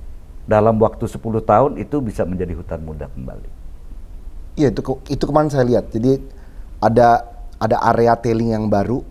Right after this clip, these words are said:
Speaker 2: sama ada area tailing dari Erzberg.
Speaker 1: Iya.
Speaker 2: Nah, area tailing yang dari Erzberg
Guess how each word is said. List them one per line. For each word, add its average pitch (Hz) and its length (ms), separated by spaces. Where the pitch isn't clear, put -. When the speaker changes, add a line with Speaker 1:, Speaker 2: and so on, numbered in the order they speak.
Speaker 2:
sama 113 400
ada 113 160
area 110 320
tailing 113 400
dari 113 320
Erzberg. 113 800
Speaker 1:
Iya. 107 240
Speaker 2:
Nah, 101 160
area 117 240
tailing 120 320
yang 117 80
dari 113 240
Erzberg 113 560